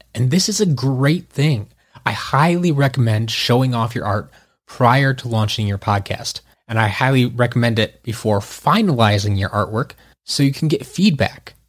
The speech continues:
You want to get feedback from fr-, friends and family. You want to get feedback from potential listeners. If your artwork is doing its job, you might even be able to drum up some interest in your upcoming show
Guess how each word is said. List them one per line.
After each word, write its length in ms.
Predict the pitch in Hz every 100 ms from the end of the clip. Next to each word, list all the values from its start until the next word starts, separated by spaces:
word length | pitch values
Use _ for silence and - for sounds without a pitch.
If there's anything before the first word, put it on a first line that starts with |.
| _
You 100 | -
want 200 | 120 147
to 40 | 160
get 200 | 110 -
feedback 500 | 143 143 139 143 -
from 220 | - 113
fr-, 240 | - 113 -
friends 300 | - 123 117
and 140 | 113
family. 400 | 143 139 139 139
You 100 | 131
want 220 | 117 117
to 40 | 117
get 140 | 92
feedback 560 | - 120 110 113 113 - - _
from 180 | - 110
potential 420 | - - 110 104
listeners. 600 | 113 147 139 135 147 - _ _
If 120 | 117
your 120 | 135 131
artwork 400 | 170 - 180 143
is 100 | 123
doing 220 | 143 131
its 160 | 107
job, 500 | - 135 156 120 107 110 _ _ _
you 160 | 107 131
might 180 | 190 196
even 320 | 175 147 131
be 120 | 131
able 140 | 131 131
to 80 |
drum 340 | 113 120 123 135
up 200 | 135 -
some 160 | - 113
interest 380 | 135 139 131
in 260 | - 131 143
your 240 | 131 127
upcoming 400 | 123 127 135 123
show 500 | 113 - 156 123 123